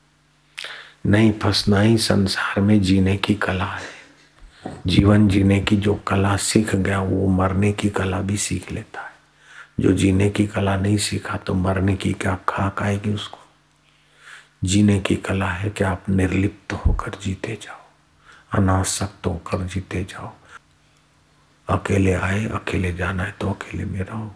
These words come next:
अपने अंतर्देह को जानो जिस पर काल का प्रभाव नहीं पड़ता। शरीर पर और संसार पर काल का प्रभाव पड़ता है,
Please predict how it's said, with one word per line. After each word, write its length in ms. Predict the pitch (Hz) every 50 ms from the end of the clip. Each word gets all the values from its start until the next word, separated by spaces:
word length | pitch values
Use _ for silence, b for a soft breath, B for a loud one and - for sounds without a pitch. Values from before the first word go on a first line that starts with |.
| _ _ _ _ - _ _ _ _ _ _ _ _ _ _ _ -
अपने 340 | - 90 - - 87 90 - -
अंतर्देह 800 | - 95 95 92 95 - - - - 87 85 - - 87 85 87 95 -
को 140 | - - 90
जानो 360 | 82 87 90 104 117 110 107 - _ _ _ b b b b b b b b b
जिस 260 | - 98 98 98 -
पर 160 | - - 98 92 92 -
काल 300 | - 98 95 92 92 95
का 160 | 92 - - 95
प्रभाव 500 | - - - 95 92 92 92 - - 98
नहीं 180 | 87 87 98 92 - -
पड़ता। 340 | - - - - - - - - - _ _ B B B B B B B -
शरीर 440 | - - 107 107 98 101 98 92 98 - -
पर 140 | 104 104 101
और 280 | 98 - - 107 101 95
संसार 600 | - - - 95 92 92 - - - - 98 92
पर 220 | 87 - 98 95 92 - -
काल 260 | 95 95 95 92 90 92 - -
का 100 | - 92
प्रभाव 460 | - 92 90 90 90 - - - - -
पड़ता 320 | - 92 90 - - - -
है, 180 | - - -